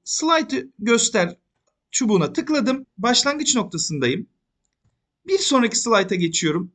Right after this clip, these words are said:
Canan Kalır'ı vurguluyorum. Bir sonraki slide'da satış müdürünü vurguluyorum. Bir sonraki slide'da da satış mühendisini vurgulayıp ismini söyledikten sonra başlangıç noktama geri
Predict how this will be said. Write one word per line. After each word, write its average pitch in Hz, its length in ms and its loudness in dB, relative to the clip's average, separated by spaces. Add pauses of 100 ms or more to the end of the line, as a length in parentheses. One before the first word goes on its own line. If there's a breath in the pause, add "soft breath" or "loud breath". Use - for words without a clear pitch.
Canan 254 380 2
Kalır'ı 196 420 0 (300)
vurguluyorum. 233 680 0 (640)
Bir 285 160 2
sonraki 233 440 2
slide'da 160 680 -2
satış - 400 -2
müdürünü 269 340 -2
vurguluyorum. 269 580 0 (640)
Bir 381 140 2
sonraki 180 440 0
slide'da 143 500 -2
da 104 200 -8 (600)
satış 269 420 0
mühendisini 160 500 0
vurgulayıp 220 600 0
ismini 208 360 0
söyledikten 202 640 0
sonra 170 520 -4 (220)
başlangıç 156 560 0
noktama 156 480 -2 (220)
geri 196 320 0